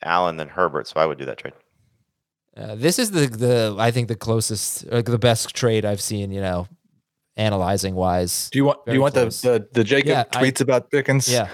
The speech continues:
Speaker 2: yeah.
Speaker 3: Forty percent of his routes were go corner post.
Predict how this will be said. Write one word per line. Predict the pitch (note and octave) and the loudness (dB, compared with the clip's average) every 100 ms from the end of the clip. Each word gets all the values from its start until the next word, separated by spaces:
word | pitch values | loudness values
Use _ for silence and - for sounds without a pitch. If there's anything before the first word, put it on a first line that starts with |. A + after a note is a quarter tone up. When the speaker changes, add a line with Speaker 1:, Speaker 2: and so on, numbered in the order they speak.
| - - | -14 -14
Speaker 2:
yeah. | G#2 | -4
Speaker 3:
Forty | D#3 F3+ F#3+ | 0 2 2
percent | F#3 D3 D3+ | 2 2 2
of | C3+ | 4
his | B2+ G#2+ | 2 2
routes | G#2+ A#2+ - | 4 2 2
were | G#2 | 0
go | F#2 A#2 A#2 | 2 2 2
corner | - B2 A2 G2 | 2 2 2 2
post. | - C#2+ - - - | 2 0 0 -4 -6